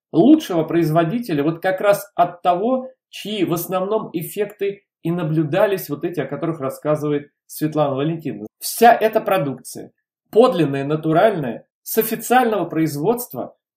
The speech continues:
э, есть на нашем сайте надгар точка ру. Мы отправляем, естественно, все наши продукты, товары,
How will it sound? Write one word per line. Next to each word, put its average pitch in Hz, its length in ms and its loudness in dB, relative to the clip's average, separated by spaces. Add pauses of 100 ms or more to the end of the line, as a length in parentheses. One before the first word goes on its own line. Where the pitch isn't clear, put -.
(120)
э, 131 380 8
есть 240 200 -4
на 165 140 2
нашем 160 280 -4
сайте 131 420 -8
надгар 170 580 2
точка 156 560 -4
ру. 135 300 -2 (220)
Мы 147 120 -2
отправляем, 185 800 0
естественно, 175 720 -2
все 220 260 -2
наши 156 420 -2
продукты, 180 500 -2
товары, 170 580 4